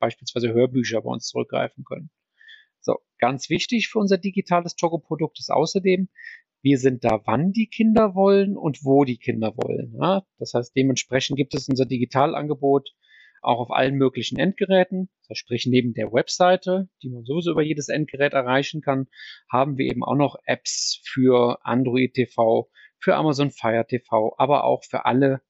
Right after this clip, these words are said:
gängigen anderen mobilen Endgeräte. Das heißt, Apple und Android, da gibt's uns auch auf allen Tablets und, äh, Telefonen.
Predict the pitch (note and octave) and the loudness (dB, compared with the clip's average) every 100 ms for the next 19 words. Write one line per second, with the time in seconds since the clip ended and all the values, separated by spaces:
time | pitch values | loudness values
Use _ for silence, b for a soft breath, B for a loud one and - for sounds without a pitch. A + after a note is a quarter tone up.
0 | - B2+ C3+ A#2+ A#2+ - A#2+ B2 A2+ - | -2 2 2 0 0 0 0 0 -2 -6
1 | C3+ B2 B2+ C3 A#2+ C3 A#2+ - A2+ A#2 | -2 -2 2 4 4 0 -8 -8 -8 -6
2 | - - A2 A2 - C#3+ C3 A#2 D3 D#3+ | -8 -10 -6 -6 -4 -4 -2 -2 0 2
3 | D3+ C#3+ C3+ - B B B B A#2+ A#2 | 2 2 2 -2 B B B B -4 -2
4 | - A#2 A#2 A#2 A2 - - A2 A2+ - | -4 -4 0 0 0 -2 0 0 -2 -4
5 | A#2+ A#2 A2+ - A#2 A2 A2 G#2 G2+ _ | -6 -2 -4 -6 -10 -8 -8 -8 -10 _
6 | - G#2 G#2 A2+ A2+ - | -14 -14 -12 -12 -12 -12